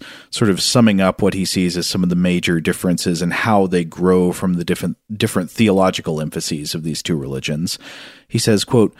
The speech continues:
"The cosmic settings of the two faiths are wide apart in their emphasis. Where the Muslim's primary duty was toward the correct behavior of the total community based on the sacred law,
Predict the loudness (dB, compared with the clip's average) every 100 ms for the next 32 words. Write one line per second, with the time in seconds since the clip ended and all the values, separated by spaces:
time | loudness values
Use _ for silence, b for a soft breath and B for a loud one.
0 | B B -8 -4 0 2 2 2 0 0
1 | 2 4 4 4 2 -2 -2 0 0 0
2 | 2 2 2 2 2 2 2 4 4 0
3 | 2 2 4 2 2 2 2 0 -4 -4
4 | -4 -6 -8 B B 2 2 4 4 4
5 | 4 0 0 0 4 4 4 2 2 0
6 | 0 0 -2 -2 2 2 2 -4 0 2
7 | 0 0 -2 0 2 2 2 2 2 -2
8 | -6 0 2 4 2 0 2 4 4 2
9 | -2 2 2 2 0 0 0 0 0 0
10 | -2 2 4 4 0